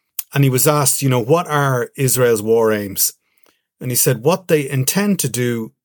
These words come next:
is to destroy Hamas in detail and all of its, um, terrorists, as he calls them, fighters." Uh, and he said, "In exactly the same way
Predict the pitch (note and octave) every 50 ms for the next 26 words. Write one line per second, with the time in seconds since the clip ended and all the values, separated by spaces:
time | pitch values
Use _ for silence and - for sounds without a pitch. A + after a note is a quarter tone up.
0 | _ _ - A#2+ A#2 - - - - C#3 - - - - - - D#3 D#3+ D#3+ D#3
1 | D3 D3 D3+ C#3 C#3 B2+ A#2 G#2 - - - _ _ - C#3+ C3+ C3 A2+ G#2+ C3
2 | B2+ B2+ B2+ - B2 G#2+ G2+ F2+ F2+ _ _ _ _ - A#2+ A2+ A#2 - - C#3
3 | C3 C#3 C3+ B2+ A2 A#2 A2 - - - - - - _ _ _ _ _ _ _
4 | _ _ - - B2 A#2+ A#2 A2 A2 A2 G#2+ G#2 G2+ - _ _ _ _ _ _
5 | _ _ _ _ - - D3 D3+ D#3 D#3+ D#3 D3+ C3+ - - - - - - -
6 | - _ _ _ _ - B2+ A#2+ - - D3+ C#3 - - C#3 C3+ C3 B2+ - -
7 | B2+ A#2 A2+ - - - C#3 C#3 C3+ B2+ D3+ C#3 B2 G#2+ - - - _ _ _
8 | _ _ _ _ _ - - - _ _ _ _ - C#3 C#3 C#3 C#3 - C#3 C#3
9 | C#3 C#3 - F3 D#3 D3 - - D#3+ D#3 D3 C3 - - G3+ G3+ - - G#3+ F#3
10 | D#3 D3 - - F3 E3 D#3 C#3+ C#3 C#3 B2+ A#2+ B2 B2 A2+ -